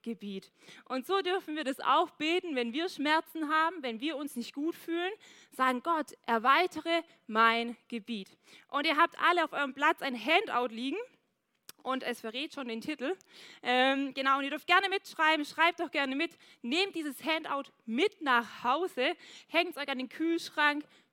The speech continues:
denkt nochmal die Woche drüber nach, weil ich glaube, das Wort Gottes hat Kraft. Und heute gehen wir einen Schritt weiter. Ihr seht zwar schon den Titel, aber um wen geht es?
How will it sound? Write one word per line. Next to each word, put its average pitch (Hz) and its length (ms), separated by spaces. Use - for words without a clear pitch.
denkt 269 180
nochmal 269 240
die 233 120
Woche 277 240
drüber 214 280
nach, 226 320
weil 220 100
ich 220 100
glaube, 262 280
das 220 240
Wort 254 240
Gottes 240 420
hat 214 180
Kraft. - 460
Und 247 260
heute 370 220
gehen 330 240
wir 320 180
einen 339 300
Schritt 262 320
weiter. 254 300
Ihr 220 100
seht 302 240
zwar 254 140
schon 240 100
den 233 120
Titel, 277 360
aber 311 500
um 302 260
wen 349 300
geht 311 260
es? 320 240